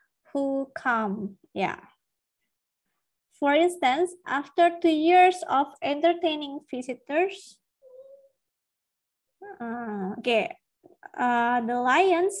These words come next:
at the Surabaya Zoo were reported to be sick and died at the zoo. Oke, sebentar. The veterinarians, veterinarians apa veterinarian ya? <laughs> Veterinarian kan ya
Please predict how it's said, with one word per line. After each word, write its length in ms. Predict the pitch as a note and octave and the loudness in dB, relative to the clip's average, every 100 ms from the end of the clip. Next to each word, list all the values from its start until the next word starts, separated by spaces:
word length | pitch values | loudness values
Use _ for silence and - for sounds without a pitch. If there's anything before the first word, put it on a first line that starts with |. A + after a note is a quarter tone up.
| - - | -14 -10
at 200 | A#3+ B3 | -8 -6
the 60 | C4 | -8
Surabaya 520 | - A#3+ A3+ A3+ A#3 | -2 0 2 2 0
Zoo 220 | A3+ D4+ D4+ | -2 -2 -2
were 160 | C4 | -2
reported 500 | B3 A#3+ A#3+ C#4 D4+ | -4 -4 -4 -4 -6
to 60 | C4 | -8
be 160 | A3 B3 | -6 -6
sick 380 | - D#4 - - | -4 -6 -8 -6
and 340 | B3 A#3+ A#3 | -4 -4 -2
died 280 | A#3 C4+ D4 _ _ - _ _ _ - | 0 0 0 _ _ -20 _ _ _ -4
at 200 | B3+ C4+ | -2 -2
the 120 | B3+ | -6
zoo. 300 | A#3+ B3 A3+ | -2 -2 0
Oke, 640 | - A3+ - A#3+ G3+ G#3 | -2 -2 -4 -4 -4 -6
sebentar. 520 | G#3 A3 A3+ G#3+ G3+ - _ _ _ _ _ _ _ _ _ _ _ _ | -12 -10 -6 -4 -6 -10 _ _ _ _ _ _ _ _ _ _ _ _
The 80 | B3+ | -12
veterinarians, 1300 | B3+ C#4+ F4 G4 G4 F#4+ F#4 F4+ D4 E4+ F4 - - _ _ | -6 4 4 6 4 4 4 4 4 2 0 -12 -18 _ _
veterinarians 560 | B3 A3+ A#3 A#3+ F4 F4 | -6 -4 -4 -2 -2 -2
apa 140 | - | -8
veterinarian 680 | E4+ C#4+ D4+ D#4 D4 E4+ C#4 | -10 -10 -10 -10 -6 -4 -4
ya? 140 | G#3 G#3 _ _ _ _ _ - | -8 -12 _ _ _ _ _ -18
<laughs> 720 | - - _ - _ _ - | -18 -18 _ -20 _ _ -6
Veterinarian 560 | D4 D#4 D#4+ F4 F4+ | -4 -4 -4 -2 -2
kan 160 | C#4 B3 | -4 -8
ya 160 | A#3 | -10